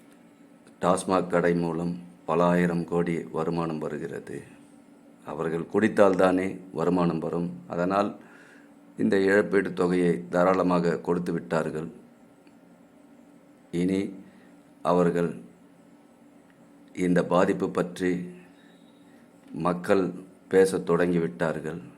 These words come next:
ஆனால் இவர்களுடைய கட்சியினரும் இதை உணரமாட்டார-, உணரமாட்டார்கள். இவர்களும் உணரமாட்டார். அதனால் எத்தனை பேர் செத்தாலும் கவலை இல்லை.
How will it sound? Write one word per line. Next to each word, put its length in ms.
ஆனால் 380
இவர்களுடைய 760
கட்சியினரும் 800
இதை 440
உணரமாட்டார-, 880
உணரமாட்டார்கள். 880
இவர்களும் 720
உணரமாட்டார். 760
அதனால் 540
எத்தனை 400
பேர் 260
செத்தாலும் 460
கவலை 340
இல்லை. 320